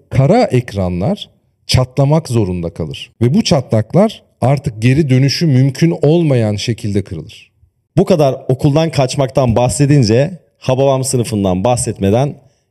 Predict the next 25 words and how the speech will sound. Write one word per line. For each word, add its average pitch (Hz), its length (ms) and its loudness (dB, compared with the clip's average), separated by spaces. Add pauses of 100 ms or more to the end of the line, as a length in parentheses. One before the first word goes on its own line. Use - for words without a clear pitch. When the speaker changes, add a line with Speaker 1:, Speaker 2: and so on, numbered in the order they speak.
(160)
Speaker 2:
geçemeyiz. 110 760 -2 (280)
Speaker 1:
Doğru. 92 280 2 (340)
Speaker 2:
Eh, 95 360 0 (280)
bize 123 460 0
okuldan 127 500 -4
kaçmanın 123 580 -2
zevkini 110 680 0 (680)
ve 113 60 2
hazzını 110 760 0 (280)
<laughs> - 280 -14
ve 143 140 2
sistematik 143 840 -2
taktiklerini 156 720 2
öğreten 131 540 0 (320)
müthiş - 360 0
bir 180 100 2
sınıftır - 680 -2
Hababam 101 360 0
sınıfı. - 340 -6
En 160 160 0
sevdiğin 175 340 2
karakter 170 440 2
kim 175 160 0
Hababam 95 240 0
sınıfında? - 440 -10